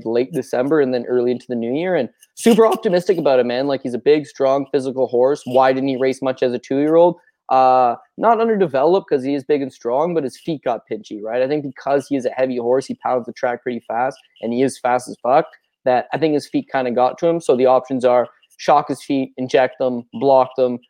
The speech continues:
smack him in the ass and put him back on the racetrack, or put him in the field and give him the time off in the green grass. So that's gonna reward us down the road, is just not pressuring it. But I like the pony so much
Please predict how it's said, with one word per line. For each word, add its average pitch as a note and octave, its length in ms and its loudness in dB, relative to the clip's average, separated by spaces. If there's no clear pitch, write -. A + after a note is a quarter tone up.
smack C3 360 -6
him C#3 60 -2
in B2+ 80 0
the A#2+ 120 -4
ass A#2 200 -10
and B2 100 -6
put B2+ 120 -2
him A#2+ 80 -4
back A#2+ 200 -2
on B2 60 -8
the G#2+ 60 -8
racetrack, C3 560 0
or F3 80 2
put E3+ 200 2
him F3+ 120 2
in F3+ 80 0
the F3 80 0
field F3 280 2
and F3 120 -2
give F3 120 6
him F3 120 0
the E3+ 40 0
time E3+ 280 -2
off F3 240 -2
in D#3 40 -8
the D3 60 -6
green D#3 240 -4
grass. D#3 380 -2
So B2+ 120 -2
that's D#3 200 2
gonna E3 140 2
reward D3+ 360 6
us C3 120 -2
down C3+ 200 0
the B2 80 -2
road, B2+ 260 2
is A2+ 100 -10
just A#2+ 200 -12
not B2 260 -6
pressuring A2+ 400 -8
it. - 180 -20
But - 100 -12
I E3+ 160 2
like F#3 320 4
the F3 60 -4
pony E3 380 0
so C#3+ 280 -2
much C3+ 440 -2